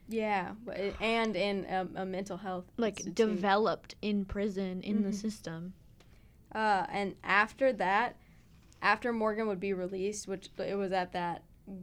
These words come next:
Speaker 1: when her symptoms were cleared or at fifty-three, uh, she would receive periodic reevaluations and, if needed, reinstitution for the rest of her life. So it
Speaker 2: Oh,
Speaker 1: would be, like,
Speaker 2: fuck.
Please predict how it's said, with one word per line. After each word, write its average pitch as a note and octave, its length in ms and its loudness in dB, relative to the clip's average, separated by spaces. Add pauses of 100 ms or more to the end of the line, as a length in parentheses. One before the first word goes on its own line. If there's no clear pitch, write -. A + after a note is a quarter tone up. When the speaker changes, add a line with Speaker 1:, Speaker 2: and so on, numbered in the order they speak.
(160)
Speaker 1:
when G3+ 220 -2
her G3 80 -6
symptoms G3 460 -6
were F#3 80 -6
cleared F#3+ 340 -2
or F3+ 340 -2
at E3+ 220 -6
fifty-three, F#3 800 -4 (420)
uh, G3 380 4
she - 240 -6
would G#3+ 120 -2
receive G#3 680 -4
periodic G#3 720 2 (100)
reevaluations F#3+ 1160 0
and, F#3+ 200 -4
if F#3 240 -2
needed, F#3+ 360 -4
reinstitution F3+ 920 -6
for F3+ 120 -8
the F3+ 80 -4
rest - 240 -10
of E3+ 60 -14
her - 100 -10
life. - 300 -8
So G3+ 120 -4
it G#3 40 2
Speaker 2:
Oh, A3+ 80 4
Speaker 1:
would G#3 160 2
be, G#3+ 100 2
like, G#3+ 160 10
Speaker 2:
fuck. F#3+ 100 0